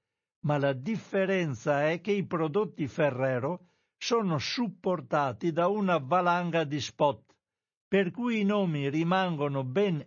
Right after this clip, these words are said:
impressi nella mente delle persone, soprattutto dei bambini. Purtroppo non esistono dati sul numero di messaggi promozionali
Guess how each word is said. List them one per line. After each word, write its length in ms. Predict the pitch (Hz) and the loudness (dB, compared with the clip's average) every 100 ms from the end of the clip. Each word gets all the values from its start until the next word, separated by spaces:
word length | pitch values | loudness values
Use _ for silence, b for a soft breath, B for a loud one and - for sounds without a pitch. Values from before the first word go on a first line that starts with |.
| - | -4
impressi 680 | 214 233 165 165 170 - | -2 0 0 0 0 -2
nella 340 | 151 151 147 147 | -2 0 0 0
mente 420 | 147 175 170 160 | 0 -2 0 -2
delle 280 | 147 143 139 | 0 0 -2
persone, 680 | 131 135 - 147 135 113 113 b b - | -2 -2 -2 0 0 -4 -8 b b -10
soprattutto 840 | - 254 180 175 113 165 135 151 | -2 -2 0 -2 0 -2 0 -2
dei 220 | 135 143 | 0 -2
bambini. 680 | 127 139 139 143 151 143 135 - _ _ _ _ _ _ _ _ | 0 0 0 0 0 0 -4 -10 _ _ _ _ _ _ _ _
Purtroppo 880 | 180 190 185 160 113 170 160 185 _ - | -4 0 2 2 0 -2 -4 -4 _ -6
non 480 | 135 185 196 180 180 | 0 2 2 -2 -2
esistono 800 | 175 151 220 202 - 175 135 135 | 0 0 -2 -4 -4 -4 -2 0
dati 460 | 156 151 127 156 | 2 2 0 -4
sul 300 | 127 180 156 | -2 -2 0
numero 480 | 151 185 180 165 156 | 0 0 2 2 0
di 160 | 139 156 | 0 -2
messaggi 640 | 147 143 - 170 156 160 | 0 -2 0 0 0 -2
promozionali 1160 | 120 143 147 151 123 160 143 143 151 151 147 - | -2 -2 0 -2 -4 -2 0 0 0 0 -4 -8